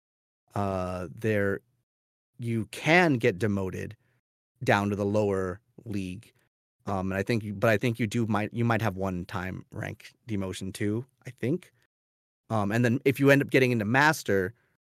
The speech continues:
it's, like, kinda like Celestial and Strive, where, like, once you're there, you're there, but there's gonna be, like, a monthly or so reset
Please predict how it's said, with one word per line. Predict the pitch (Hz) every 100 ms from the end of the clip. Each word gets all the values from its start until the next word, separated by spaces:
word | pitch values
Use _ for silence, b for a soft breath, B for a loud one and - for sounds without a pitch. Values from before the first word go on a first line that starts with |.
| _ _ -
it's, | 120 -
like, | 147 127
kinda | - 170
like | 190 -
Celestial | 123 107 107 135 120 107
and | 98
Strive, | - 107 104 110 110
where, | 104 101
like, | 98 95
once | 113 127 120
you're | 123
there, | 101 113 107 117 113 - _ _ _ _
you're | 110 127 113
there, | 95 120 110 131 147
but | 131 - 110 -
there's | 117 101
gonna | - 113 113 107
be, | 123 117
like, | 104
a | 107
monthly | 101 101 98 - 104 101
or | 95
so | - 107
reset | 95 98 98 - 123